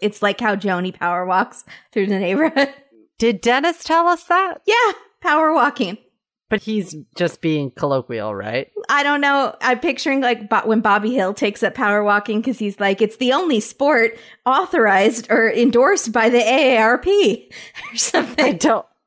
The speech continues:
Speaker 2: I don't think that they are actually power walking. Do you think they are?
Speaker 1: No, I think they're just strolling. But they would do laps around the pod. That's what Rick says.
Speaker 2: Okay.
Speaker 1: He doesn't specify if they were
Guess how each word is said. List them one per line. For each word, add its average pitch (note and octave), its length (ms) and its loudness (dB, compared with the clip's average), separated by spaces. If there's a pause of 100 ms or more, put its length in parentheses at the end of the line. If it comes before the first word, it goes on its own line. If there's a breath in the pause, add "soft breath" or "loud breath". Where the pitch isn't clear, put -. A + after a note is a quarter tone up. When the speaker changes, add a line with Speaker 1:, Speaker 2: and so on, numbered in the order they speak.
(260)
Speaker 2:
I G3 160 0
don't G#3 320 0
think F#3 220 2
that E3 160 -2
they D3 180 2
are C#3+ 260 0
actually C3+ 580 -2
power A#2+ 380 -2
walking. C#3 680 -6
Do F3 80 -8
you E3+ 100 -6
think G3+ 320 -4
they A3 200 -2
are? F#3 340 2
Speaker 1:
No, B3+ 300 2
I C4 120 2
think C4 240 -8
they're G#3 220 -2
just - 260 -14 (200 loud breath)
strolling. F#3+ 580 0 (260 loud breath)
But - 160 0
they C#4+ 140 2
would C#4+ 140 -2
do D4+ 140 0
laps B3 440 -2
around G#3+ 320 2
the F#3+ 80 0
pod. - 440 -4 (380 soft breath)
That's G3+ 260 -2
what G3+ 300 2
Rick F#3+ 240 -2
says. - 400 -14 (340)
Speaker 2:
Okay. - 260 -6 (260)
Speaker 1:
He B3+ 160 -4
doesn't A#3+ 280 2
specify A3+ 600 0
if F#3+ 140 -4
they F#3+ 140 0
were F3+ 260 0